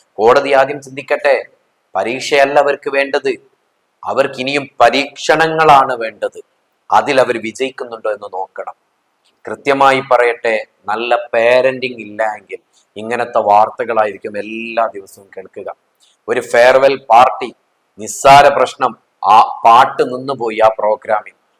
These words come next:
ആ പാട്ട് നിന്നുപോയതിന്റെ കാരണത്താൽ അവർ കൊലവിളി നടത്തുകയാണ്. എന്നിട്ട് നാല് മണിക്ക് വീട്ടിലെത്തിയ ആ വിദ്യാർത്ഥിയെ കൂട്ടുകാര് വന്നിട്ട് വിളിച്ചിറക്കി കൊണ്ടുപോവുകയാണ്. വിളിച്ചിറക്കി കൊണ്ടുപോയി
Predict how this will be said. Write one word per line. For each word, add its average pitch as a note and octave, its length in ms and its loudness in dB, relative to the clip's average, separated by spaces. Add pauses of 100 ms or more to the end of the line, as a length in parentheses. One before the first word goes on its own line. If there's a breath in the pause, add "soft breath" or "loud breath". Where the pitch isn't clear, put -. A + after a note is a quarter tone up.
(120)
ആ A2 80 4
പാട്ട് A#2 460 2
നിന്നുപോയതിന്റെ A#2+ 840 -4
കാരണത്താൽ A2 800 0 (280)
അവർ G#2 300 -6
കൊലവിളി B2 460 -2
നടത്തുകയാണ്. G#2 760 -6 (320 soft breath)
എന്നിട്ട് C#3 500 -2 (200)
നാല് B2 380 6
മണിക്ക് C#3+ 340 -2 (100)
വീട്ടിലെത്തിയ C3 680 -2
ആ B2+ 100 8
വിദ്യാർത്ഥിയെ B2+ 760 2
കൂട്ടുകാര് B2+ 800 0 (120)
വന്നിട്ട് B2 340 -6
വിളിച്ചിറക്കി A#2+ 800 -8
കൊണ്ടുപോവുകയാണ്. B2 840 -6 (460 soft breath)
വിളിച്ചിറക്കി C#3 640 -2
കൊണ്ടുപോയി C3+ 880 -2